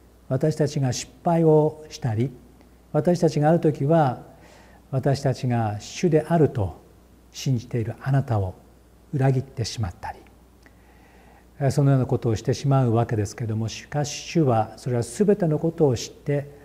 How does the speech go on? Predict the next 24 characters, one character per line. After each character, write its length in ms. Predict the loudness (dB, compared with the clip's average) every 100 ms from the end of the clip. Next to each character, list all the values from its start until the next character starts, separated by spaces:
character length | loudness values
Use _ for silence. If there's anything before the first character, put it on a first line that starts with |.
| -20 -20 _ -8
私 360 | -4 -2 -4
た 140 | -4 -6
ち 120 | -4
を 320 | -2 -2 -6 -20 -20 -20 _
十 280 | -2 4 4
分 240 | 4 2
に 140 | 0 -6 -12 -20 -20 _ _ _
そ 180 | -4
の 160 | -2 -2 2
命 320 | 2 4 2
を 80 | 0
懸 240 | -2 -6
け 40 | -6
て 320 | -4 -4 -6 -20 -20 -20 _ _ -6
愛 160 | -4
し 60 | -4
て 100 | -6
く 80 | -14
だ 100 | -14
さ 140 | -14
い 60 | -16
ま 80 | -20
し 100 | -20
た。 160 | -20